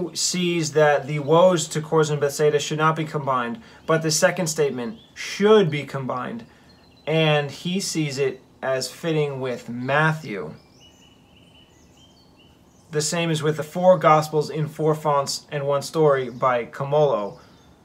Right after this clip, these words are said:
Not to combine the woes to Chorazin and Bethsaida, but to combine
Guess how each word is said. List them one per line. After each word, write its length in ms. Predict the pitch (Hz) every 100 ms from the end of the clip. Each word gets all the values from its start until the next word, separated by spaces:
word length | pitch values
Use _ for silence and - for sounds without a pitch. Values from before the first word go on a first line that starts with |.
| _ _ _ _ _ _
Not 280 | 143 165 170
to 100 | 175
combine 420 | 170 156 147 143
the 80 | 139
woes 280 | 143 147 139
to 100 | 139
Chorazin 280 | 147 139 135
and 60 |
Bethsaida, 400 | 131 - 131 127
but 180 | 120 135
to 200 | - 135
combine 640 | - 135 135 135 131 123